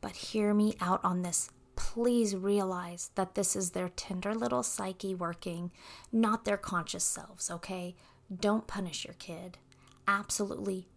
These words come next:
do not. Use this little piece of insight to help both you and your kids. Power struggles are a really bad idea right now, guys.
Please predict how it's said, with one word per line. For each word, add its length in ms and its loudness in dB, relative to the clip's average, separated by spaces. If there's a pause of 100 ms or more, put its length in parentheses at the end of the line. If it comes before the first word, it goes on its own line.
do 240 0
not. 540 -8 (400)
Use 300 2
this 220 0
little 180 -2
piece 300 -2
of 160 -6
insight 560 2
to 100 -2
help 320 0
both 260 -2
you 440 4
and 260 -4
your 120 -12
kids. 540 -10 (600)
Power 340 2
struggles 560 0 (100)
are 220 4
a 60 2
really 500 6
bad 240 6
idea 400 4
right 240 0
now, 160 0
guys. 560 -2